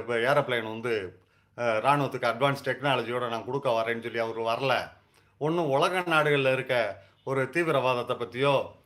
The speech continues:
இல்ல நாட்டு அமைதியை சீர்குலைக்கிற யா-, ஏதாவது ஒரு அமைப்பு பத்தியோ,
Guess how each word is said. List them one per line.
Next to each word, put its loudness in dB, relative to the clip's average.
இல்ல 2
நாட்டு 0
அமைதியை 0
சீர்குலைக்கிற -2
யா-, 2
ஏதாவது 2
ஒரு 0
அமைப்பு 0
பத்தியோ, 0